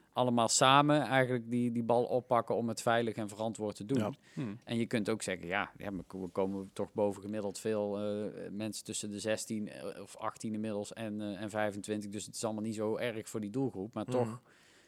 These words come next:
Speaker 1: kiezen ze ervoor met een hoge vaccinatiegraad om het toch op deze manier, vind ik, heel verantwoord te doen. En
Speaker 3: Ja.
Speaker 1: ja, er is altijd, denk ik, een groep mensen die, eh, die er misbruik van maakt.
Speaker 3: Jazeker.
Speaker 2: Ja.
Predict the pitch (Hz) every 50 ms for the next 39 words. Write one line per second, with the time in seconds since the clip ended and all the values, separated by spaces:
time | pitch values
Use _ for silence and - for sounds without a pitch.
0 | _ _ _ _ - 135 120 113 113 107 107 107 98 - 113 107 101 113 117 -
1 | 127 117 110 113 110 104 104 110 110 107 - - 107 107 104 104 - - - 104
2 | 104 104 - - 101 104 92 - - 110 104 - - - - _ _ _ _ _
3 | _ _ _ _ _ _ _ _ - - - 104 101 98 92 101 101 101 101 92
4 | - - - - 104 87 - - 98 92 87 - 92 90 90 92 87 92 87 82
5 | - 90 87 92 87 - - 92 92 95 95 92 95 98 98 87 - - _ -
6 | 104 98 104 98 - 98 101 98 - 104 92 85 95 95 87 - - 95 - 104
7 | 98 92 - 101 95 95 92 - - 95 90 92 90 90 90 90 90 87 87 85
8 | 87 98 92 90 87 87 87 - - - 85 82 80 - - 90 85 85 85 82
9 | 82 82 85 - - - 180 151 120 90 92 92 - 104 98